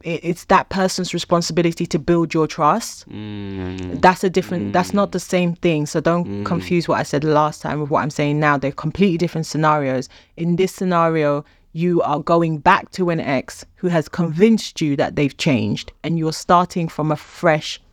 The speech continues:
Speaker 1: clean slate.
Speaker 2: Yes.
Speaker 1: So you need to give that ex the benefit of the doubt, and you need to, they, they can't go back into a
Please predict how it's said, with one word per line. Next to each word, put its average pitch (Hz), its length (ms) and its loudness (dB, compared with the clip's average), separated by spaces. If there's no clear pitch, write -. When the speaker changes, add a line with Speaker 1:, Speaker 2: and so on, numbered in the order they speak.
Speaker 1:
clean 165 580 -2
slate. - 520 -2
Speaker 2:
Yes. - 440 -8
Speaker 1:
So - 200 2
you 160 240 0
need 185 180 2
to 180 100 -10
give 175 260 0
that 151 240 2
ex 143 240 -4
the 160 80 -4
benefit - 640 -2
of 151 200 0
the 151 120 0
doubt, 135 400 2
and 156 160 -2
you 170 160 0
need 180 260 2
to, 160 180 -4
they, 185 160 2
they 196 220 0
can't 208 320 0
go 202 160 4
back 185 240 -2
into 180 260 -2
a 165 60 -2